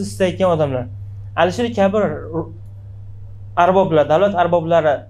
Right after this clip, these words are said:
ko'payarkan, vaziyat yaxshilanib boraveradi. Ya'ni bundan boshqa rahbarlar ham bor. Lekin biz Alisherni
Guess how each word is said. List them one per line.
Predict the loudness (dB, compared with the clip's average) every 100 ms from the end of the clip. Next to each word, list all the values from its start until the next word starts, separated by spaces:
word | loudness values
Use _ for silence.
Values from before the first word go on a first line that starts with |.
| -20 -20 -6
ko'payarkan, | -2 2 2 2 0 -2 -4 -14 -18 -18 -14 -4 0
vaziyat | 2 2 -2
yaxshilanib | -4 -4 -4 2
boraveradi. | 2 2 -2 -2
Ya'ni | -4 -4
bundan | 0 0 0
boshqa | 0 0 -2 -8 -8 -2
rahbarlar | 0 0 2 2
ham | 2 2
bor. | 0 -2 -16 -10 -6
Lekin | -4 -4 -4
biz |
Alisherni | -2 -2 -2 -2